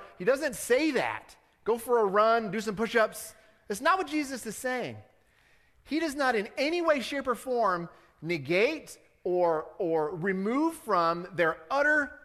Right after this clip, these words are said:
distress. Do you see that? He doesn't come up and say, "What are you worrying about? No big deal. Quit, quit worrying." No, he says,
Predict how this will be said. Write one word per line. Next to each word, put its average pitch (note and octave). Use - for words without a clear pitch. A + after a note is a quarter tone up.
distress. F3+
Do F3
you G#3+
see C4+
that? D4+
He A3+
doesn't D#4+
come D4+
up D4+
and C4
say, B3
"What C4+
are -
you D#4+
worrying C#4
about? B2+
No B3
big C4
deal. G3
Quit, C4+
quit C4+
worrying." A3
No, A#3+
he B3
says, A3